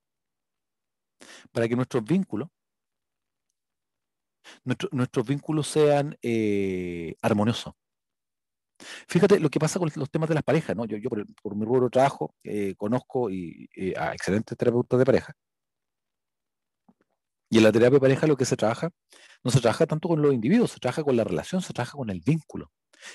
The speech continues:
Y fríamente lo que se trabaja es ese vínculo. Hay un montón de investigación al respecto del apego que nuestro primer vínculo con el mundo, ¿sí? Con nuestros, nuestros cuidadores, nuestros padres cuando somos guaguas,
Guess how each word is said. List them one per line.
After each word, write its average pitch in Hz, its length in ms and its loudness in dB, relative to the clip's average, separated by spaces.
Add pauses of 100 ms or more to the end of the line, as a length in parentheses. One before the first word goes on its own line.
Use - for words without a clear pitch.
(140)
Y 127 60 -4
fríamente 165 460 4
lo 196 80 2
que 170 80 -4
se - 160 -4
trabaja 139 500 -2
es - 220 -12 (500)
ese - 200 -4
vínculo. - 420 -12 (1200)
Hay 135 100 2
un 139 100 -2
montón 143 300 -4
de 175 60 0
investigación 160 680 -2 (1200)
al 117 120 -2
respecto - 520 -4
del 131 380 2
apego 160 400 0
que 143 140 -6
nuestro 127 320 -4
primer 117 260 -2
vínculo 151 420 -4
con 139 120 0
el 98 100 -2
mundo, 131 420 -4 (100)
¿sí? - 120 -16
Con 117 160 -6
nuestros, 101 240 -10 (300)
nuestros 98 360 -8
cuidadores, 143 580 6
nuestros 110 220 -2
padres 170 240 4
cuando 156 140 2
somos 156 260 -2
guaguas, 110 320 -2